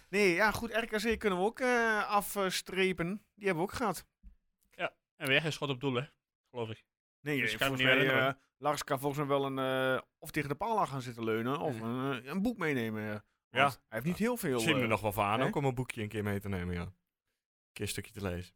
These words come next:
Speaker 2: Ja.
Speaker 1: Ja, volgens mij was de eerste helft wat ze gevaarlijk waren, was met die counter. Dat, eh, Smal, eh, volgens mij de bal, eh, verspeelde.
Speaker 2: Ja,
Speaker 1: Dat ze
Speaker 2: Prupper,
Speaker 1: met,
Speaker 2: dacht ik.
Speaker 1: of Prupper, dat ze
Speaker 2: Ja.
Speaker 1: met, eh, vier man, eh, ja,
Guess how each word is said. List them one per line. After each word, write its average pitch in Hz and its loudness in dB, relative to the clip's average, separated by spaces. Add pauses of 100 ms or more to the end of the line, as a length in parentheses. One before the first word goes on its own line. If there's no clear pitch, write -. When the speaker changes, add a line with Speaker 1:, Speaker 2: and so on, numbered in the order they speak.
Speaker 2:
Ja. 170 -16
Speaker 1:
Ja, 135 -8
volgens 143 -4
mij 151 -4
was 131 -8
de 113 -8
eerste 185 0
helft 131 0
wat 123 -4
ze 123 -10
gevaarlijk 123 -2
waren, 123 0
was 127 -4
met 139 -6
die 127 -10
counter. 175 -4
Dat, 117 -12
eh, 120 0
Smal, 170 -2
eh, 143 4
volgens 117 -2
mij 117 -2
de 113 -4
bal, 110 0
eh, 107 -2
verspeelde. 107 -6
Speaker 2:
Ja, 139 -4 (200)
Speaker 1:
Dat 120 -4
ze - 0
Speaker 2:
Prupper, 151 4 (160)
Speaker 1:
met, 107 2
Speaker 2:
dacht - -20
ik. - -20
Speaker 1:
of 123 -14
Prupper, 147 -4
dat 123 -2
ze 156 -4
Speaker 2:
Ja. 143 -4
Speaker 1:
met, 143 -4
eh, 139 0
vier 170 -4
man, 156 0
eh, 151 2 (880)
ja, 135 -4